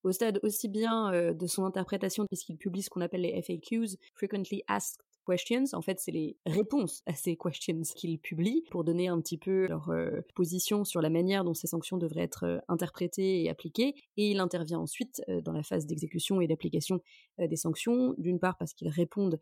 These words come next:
si on leur demande à des questions sur, euh, l'application des sanctions, et ensuite parce que c'est à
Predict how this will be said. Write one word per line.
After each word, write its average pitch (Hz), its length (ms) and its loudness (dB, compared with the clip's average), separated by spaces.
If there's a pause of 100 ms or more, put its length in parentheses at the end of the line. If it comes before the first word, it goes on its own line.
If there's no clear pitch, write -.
si - 200 -2
on 180 80 4
leur 170 220 2
demande 185 480 2
à 170 100 0
des 165 100 2
questions 185 440 0
sur, 170 360 0
euh, 170 40 2
l'application 170 540 0
des 160 80 2
sanctions, 220 480 -2
et 180 120 2
ensuite 180 320 -4 (360)
parce - 160 -8
que 180 80 -8
c'est - 160 -8
à 170 120 -2